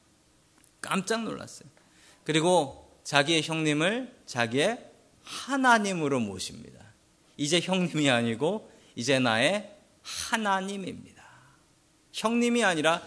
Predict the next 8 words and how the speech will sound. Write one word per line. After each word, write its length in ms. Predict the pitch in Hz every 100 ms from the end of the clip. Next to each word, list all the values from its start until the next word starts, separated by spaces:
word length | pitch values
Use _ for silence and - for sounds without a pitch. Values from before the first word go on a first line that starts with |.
| - -
하나님으로 600 | - 247 226 208 170 170
모시게 400 | 127 117 127 123
되는 260 | 104 92
거죠. 220 | 92 95 110 - -
여러분, 300 | 170 190 190
이게 340 | 185 208 196 - - - -
부활의 840 | 156 170 156 156 139 151 185 190 - - _
능력입니다. 800 | 120 131 143 131 95 - 85 -